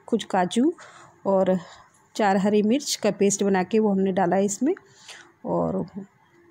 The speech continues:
कलर देखिए कितना अच्छा आ रहा है। और इसमें डाल देंगे कैप्सिकम, एक मीडियम आकार का कैप्सिकम है, कट कर लेंगे उसको।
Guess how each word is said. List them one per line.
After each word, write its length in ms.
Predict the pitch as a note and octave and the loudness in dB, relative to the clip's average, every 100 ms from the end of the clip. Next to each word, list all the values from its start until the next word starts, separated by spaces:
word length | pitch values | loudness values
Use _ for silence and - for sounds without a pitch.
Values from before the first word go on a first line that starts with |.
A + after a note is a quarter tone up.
| _ - | _ -4
कलर 180 | G#3 G3+ | 0 0
देखिए 320 | G3 G3+ A3+ | 0 0 -2
कितना 280 | G#3+ G3 F#3+ | -2 -2 -2
अच्छा 320 | F3 A3 G3 | -2 -2 0
आ 20 | |
रहा 140 | G3+ | 0
है। 200 | G3 C4 F4 _ - - _ | -2 -4 -8 _ -20 -20 _
और 100 | G#3 | -2
इसमें 260 | G#3 A3+ G#3+ | 0 0 2
डाल 180 | G3 G3 | 2 2
देंगे 280 | G#3 G3+ G#3 | 0 2 0
कैप्सिकम, 640 | G3+ F#3 - - C#4 E4+ - | 0 -4 -6 -2 0 0 0
एक 260 | A3 G#3 G#3 | 0 0 0
मीडियम 320 | G3+ G3 G3 | 2 2 2
आकार 180 | G3+ G#3 | 0 -2
का 120 | G3+ | -4
कैप्सिकम 500 | G3+ G3 - A3 A3 G#3+ | -2 -4 -2 -2 -2 -2
है, 80 | B3 | -4
कट 240 | G#3+ G3+ | -2 -2
कर 140 | G#3+ | -2
लेंगे 320 | G#3 G3+ G#3 G#3+ | 0 0 2 0
उसको। 280 | G#3 D4+ | 0 -4